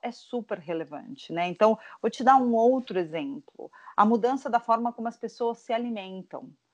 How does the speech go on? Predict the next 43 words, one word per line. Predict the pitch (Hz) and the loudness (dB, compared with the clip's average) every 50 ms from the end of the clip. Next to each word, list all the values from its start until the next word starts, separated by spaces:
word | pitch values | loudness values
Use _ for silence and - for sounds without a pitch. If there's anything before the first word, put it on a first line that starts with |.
| _ _ _ _ _ _ _ - | _ _ _ _ _ _ _ 4
Obviamente, | 196 233 262 220 220 247 240 214 202 214 233 247 254 247 240 - - - 180 175 | 6 6 6 4 0 -4 -4 -4 -4 -6 -10 -10 -10 -10 -12 -14 -14 -14 -12 -8
o | 170 185 | -4 -2
ato | 185 208 247 240 - 247 | -2 -2 -2 -4 -8 -12
de | 196 185 196 | -12 -14 -14
cozinhar | - - 208 185 165 185 180 175 185 202 233 240 226 | -14 -14 -14 -14 -12 -12 -10 -8 -6 -4 -2 -4 -4
mudou | 208 202 208 190 226 240 | -4 -6 -4 -2 -2 -2
muito | 269 269 240 247 262 302 392 440 415 - 285 | -2 -2 -2 -2 -2 -2 -4 -8 -10 -8 -8
nos | 220 208 190 175 | -8 -8 -8 -8
últimos | 175 165 160 - - 175 170 156 151 | -10 -10 -10 -12 -16 -16 -14 -8 -6
anos. | 165 147 139 - - - - - - | -6 -6 -6 -10 -14 -18 -16 -10 -6
Então, | 202 202 - - 247 247 247 240 - - - _ | -6 0 4 6 8 8 6 4 -2 -10 -10 _
mudar | - 202 220 220 185 202 247 262 294 302 | 2 4 4 4 6 8 8 8 8 6
do | 240 226 240 | 4 0 -6
fogão | - - 214 202 185 190 226 247 254 247 | -6 -6 -8 -6 -6 -6 -6 -6 -6 -8
por | 233 226 208 196 | -10 -10 -12 -12
um | 196 | -10
micro-ondas | 196 196 190 - 185 185 190 220 240 240 214 196 185 _ _ _ | -14 -14 -10 -6 -4 -4 -2 -2 -4 -4 -4 -6 -8 _ _ _
e | - 240 254 | -6 -2 0
agora, | 240 208 185 175 160 185 190 202 226 240 214 170 165 | 0 0 0 -4 -4 -2 0 0 0 0 -2 -4 -8
com | - 202 | -12 -16
tudo | 196 190 254 226 214 | -16 -14 -14 -14 -14
isso | 208 - - | -16 -18 -14
que | - | -10
tá | - 190 | -10 -10
acontecendo, | - 190 180 - - - 220 202 196 | -8 -10 -16 -14 -12 -10 -8 -6 -6
essa | 185 - 196 180 | -6 -6 -8 -10
crise, | - - 185 208 214 196 170 190 | -6 -4 -4 -4 -4 -4 -4 -6
as | 175 - | -6 -6
pessoas | 196 185 - 208 208 190 | -8 -8 -6 -6 -6 -6
voltando | 175 185 180 175 - 220 214 208 | -4 -6 -6 -4 -4 -4 -4 -4
pra | 190 - 175 | -4 -6 -6
casa, | - - 226 233 233 233 214 208 - - - - _ | -6 -2 -2 -2 -2 -2 -4 -6 -10 -10 -20 -16 _
muito | - 247 320 392 - | -4 -4 -4 -2 2
provavelmente | - 415 392 349 349 339 - - | 4 4 4 2 0 -10 -8 -6
muito | 277 262 285 311 311 311 | -4 -2 -2 -2 0 0
mais | 277 277 277 240 | 0 0 0 -2
gente | 226 240 233 240 240 - | -6 -6 -6 -6 -4 0
vai | 247 240 226 | 0 0 2
voltar | 233 226 226 - 240 220 | 2 -2 0 2 2 2
a | 226 | 2
usar | 220 214 220 220 | 2 -2 -6 -6
o | 220 214 | -6 -6
fogão. | _ - 233 196 190 202 190 190 190 180 | _ -10 -10 -10 -8 -8 -8 -8 -10 -12